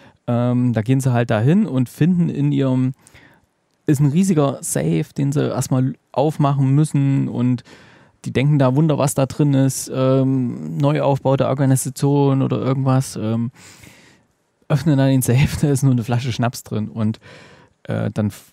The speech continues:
folgen sie aber der Spur dieser Flasche Schnaps, nämlich wo die herkommt und, äh, stoßen dann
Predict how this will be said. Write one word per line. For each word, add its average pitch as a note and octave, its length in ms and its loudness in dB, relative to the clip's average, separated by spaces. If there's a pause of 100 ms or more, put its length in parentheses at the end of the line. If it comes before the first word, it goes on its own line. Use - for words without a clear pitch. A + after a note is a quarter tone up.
folgen D#3+ 380 0
sie C3+ 120 0
aber B2+ 420 2 (140)
der A#2+ 100 2
Spur C3+ 400 0
dieser A#2+ 220 0
Flasche A#2+ 280 -2
Schnaps, B2 360 -2
nämlich A#2 400 0
wo A#2 80 0
die A2+ 100 0
herkommt B2 560 -2 (640)
und, A#2 760 0
äh, A#2+ 300 -6
stoßen D3 480 0
dann B2+ 360 2